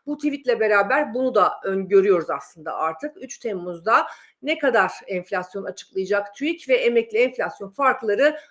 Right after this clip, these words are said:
artık netleşmiş olacak. Bu arada biz üç Temmuz'da yine her zaman olduğu gibi biliyorsunuz sabah saatlerinde sevgili Özgür Erdursun'la beraber canlı yayında olacağız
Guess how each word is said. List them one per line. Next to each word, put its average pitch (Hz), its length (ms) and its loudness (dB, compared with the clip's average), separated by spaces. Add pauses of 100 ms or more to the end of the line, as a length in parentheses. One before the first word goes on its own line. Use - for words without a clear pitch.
(140)
artık 247 500 2
netleşmiş 226 720 -4
olacak. 214 640 0
Bu 302 120 4
arada 196 300 4
biz 208 180 -10
üç 254 180 -14
Temmuz'da 180 460 -2
yine 202 320 -2
her 220 200 -2
zaman 175 280 -4
olduğu 170 320 -6
gibi 175 180 -6
biliyorsunuz 190 500 -2 (320)
sabah 285 320 2
saatlerinde 214 760 0
sevgili 220 360 0
Özgür 226 340 2
Erdursun'la 196 720 0
beraber 220 420 2 (300)
canlı 320 320 2
yayında 233 340 2
olacağız 220 520 4